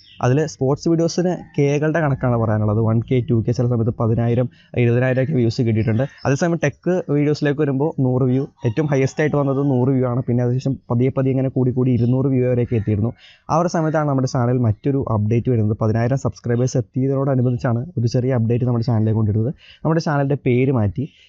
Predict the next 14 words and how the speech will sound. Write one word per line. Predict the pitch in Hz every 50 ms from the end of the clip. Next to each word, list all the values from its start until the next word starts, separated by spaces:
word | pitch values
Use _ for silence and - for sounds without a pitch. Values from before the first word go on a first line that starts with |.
| _ -
ഈ | 123 117
ടെക്കും | - - 123 - _ - 185 175 165
സ്പോർട്സും | - - 156 139 139 - - 156
വരുമ്പോൾ | 147 139 139 139 143 139
അതിനനുസരിച്ചൊരു | 127 131 139 139 131 - 143 131 - 143 143 135 -
പേര് | 123 113 127 131 139 127
വേണം. | 120 113 101 101 -
Tips | 123 107 - - 120
and | 123 123
Tricks | 131 - - 147
മലയാളം | 139 131 127 127 135 135
എന്ന് | 139 139
പറയുമ്പോൾ | 139 143 143 143 139
അത് | 143